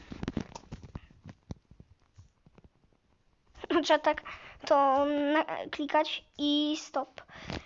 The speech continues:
Dwadzieścia trzy, dwadzieścia trzy. Tam, tam dwadzieścia trzy było. Dobra. I teraz z tego, co wiem, to będzie, hm, Bibi.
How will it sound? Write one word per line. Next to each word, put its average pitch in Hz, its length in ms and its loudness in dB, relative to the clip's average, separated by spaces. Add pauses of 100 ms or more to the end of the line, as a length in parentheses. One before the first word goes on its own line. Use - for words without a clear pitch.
(120)
Dwadzieścia 359 800 4 (260)
trzy, - 420 -6
dwadzieścia 320 460 4
trzy. - 300 -6 (540)
Tam, 285 160 4 (600)
tam 302 160 2
dwadzieścia 294 360 0
trzy 254 240 -6
było. 269 360 -6 (480)
Dobra. 320 280 -10 (1000)
I 320 160 -4
teraz 320 380 2
z - 200 -20
tego, 294 380 2
co 277 220 -2
wiem, 330 380 0
to 277 160 4
będzie, 277 960 2 (1600)
hm, - 120 -6 (1300)
Bibi. 262 280 0